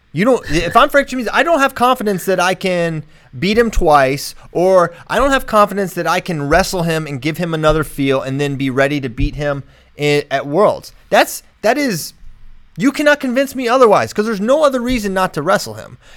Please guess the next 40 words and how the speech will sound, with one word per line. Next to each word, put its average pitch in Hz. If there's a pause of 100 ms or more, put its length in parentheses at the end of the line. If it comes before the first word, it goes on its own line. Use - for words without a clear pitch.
(220)
Because 185
what 170
you're 247
saying 226
is, 165
"Well, 147
I 160
don't 170
wanna 160
give 147
him 151
a 151
look. 127
I 123
don't 139
give 143
him 139
a -
feel." 131
Well, 156
that's 277
fear. 147 (500)
You're 254
afraid 185
that 160
Jordan 156
is 135
gonna 139
learn 147
something 107
about 85
you, 107
that 110
he'll 123 (300)
be 131
able 139
to 135
get, 139
I 143
mean, 151